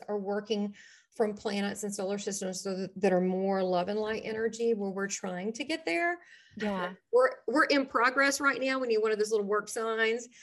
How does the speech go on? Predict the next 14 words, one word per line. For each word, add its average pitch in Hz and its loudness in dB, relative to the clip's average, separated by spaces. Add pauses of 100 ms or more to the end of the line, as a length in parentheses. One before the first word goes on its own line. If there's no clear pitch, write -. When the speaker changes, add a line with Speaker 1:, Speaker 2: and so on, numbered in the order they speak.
(280)
Speaker 1:
over 226 8
the 220 8
planet 214 -2
saying, 196 -2
"Work 220 4
in 208 0
progress," 196 0
trying 190 -6
to 185 -6
be 185 -2
love 185 -2
and 180 -4
light. 180 -4
But, 165 -2